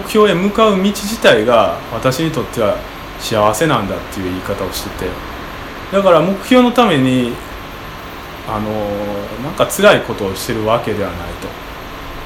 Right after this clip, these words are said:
と。だからそこで思ったのが、そのさっき言った稲を育てることについても、稲を育てること自体がどうやったらその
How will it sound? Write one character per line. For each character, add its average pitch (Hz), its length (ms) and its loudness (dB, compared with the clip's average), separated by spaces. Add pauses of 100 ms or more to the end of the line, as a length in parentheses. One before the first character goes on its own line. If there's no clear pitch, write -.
(1200)
と。 - 20 -14
だ 160 60 -4
か 151 100 4
ら 127 60 4
そ - 140 -4
こ 262 180 2
で 151 240 6 (1900)
思 165 220 6
っ - 40 0
た - 140 0
の 98 160 0
が、 110 360 6 (1500)
そ 139 60 -4
の 127 140 0
さ 135 140 2
っ 131 80 0
き 196 120 0
言 190 40 2
っ - 20 -6
た 180 80 2 (100)
稲 185 220 6
を 180 80 8
育 147 340 4
て 156 80 2
る 143 140 4
こ 147 160 -2
と 143 100 2
に 104 120 0
つ - 100 -6
い 107 60 -2
て 101 120 -4
も、 107 240 -2 (1000)
稲 196 180 4
を 233 100 6
育 190 300 4
て 202 80 4
る 190 120 4
こ 196 140 2
と 180 100 0
自 170 220 0
体 131 300 6
が 113 360 6 (480)
ど 180 160 4
う 233 40 8
や 240 60 8
っ 247 120 0
た 160 120 6
ら 123 140 8
そ 123 100 -4
の 107 180 0